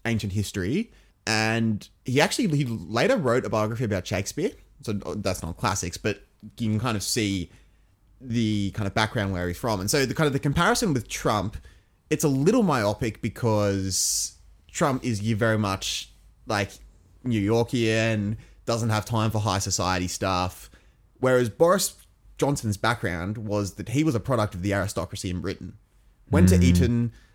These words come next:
Speaker 1: went to Oxford, studied the classics, and wrote biographies about Churchill and Shakespeare.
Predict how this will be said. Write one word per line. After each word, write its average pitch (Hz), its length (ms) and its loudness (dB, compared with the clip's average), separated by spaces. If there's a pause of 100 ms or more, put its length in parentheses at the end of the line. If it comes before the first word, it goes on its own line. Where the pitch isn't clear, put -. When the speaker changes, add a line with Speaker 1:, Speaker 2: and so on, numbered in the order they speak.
(320)
Speaker 1:
went 147 160 2
to 139 80 0
Oxford, 95 580 -4 (160)
studied 117 400 -2
the 98 60 -4
classics, 90 760 -4 (380)
and 101 320 -2
wrote 117 180 0
biographies 104 420 -2
about 95 300 -2
Churchill 95 720 -2
and 95 240 -2
Shakespeare. 85 520 -8